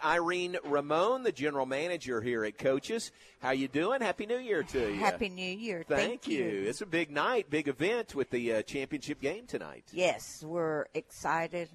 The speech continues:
Speaker 2: I'm excited about seeing it. Uh, can't wait.
Speaker 1: Very
Speaker 2: Uh,
Speaker 1: good.
Speaker 2: we have, we're ready.
Speaker 1: Yeah. <laughs> Yeah.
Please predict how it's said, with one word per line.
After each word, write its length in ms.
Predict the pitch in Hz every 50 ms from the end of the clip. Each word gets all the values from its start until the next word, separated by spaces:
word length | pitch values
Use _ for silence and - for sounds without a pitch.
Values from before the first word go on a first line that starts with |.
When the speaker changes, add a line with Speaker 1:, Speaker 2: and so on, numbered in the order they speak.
| 170 - -
Speaker 2:
I'm 220 | - 165 185 196
excited 500 | 190 180 - - - 165 160 156 160 143 -
about 240 | - 151 127 - -
seeing 480 | - - - 180 170 165 156 143 143
it. 200 | 139 139 143 - - - - - _ _ _ _ _ _ _ _ _ _ _ -
Uh, 240 | - - 139 135 - - -
can't 260 | - 180 165 - -
wait. 300 | 160 170 175 170 143 - _ _ -
Speaker 1:
Very 260 | - 208 208 220 220 -
Speaker 2:
Uh, 40 |
Speaker 1:
good. 260 | 208 196 - 151 147 143 - _ _ _ _ -
Speaker 2:
we 200 | 165 170 165 156
have, 260 | 160 165 160 156 156 - - _ _ _ _ _ _ _ _ -
we're 140 | 202 220
ready. 440 | 202 170 185 190 180 165 160 147 123 104 101
Speaker 1:
Yeah. 280 | 107 113 113 117 107 - - _ -
<laughs> 100 | 113 160 165 - -
Yeah. 260 | 175 175 156 143 -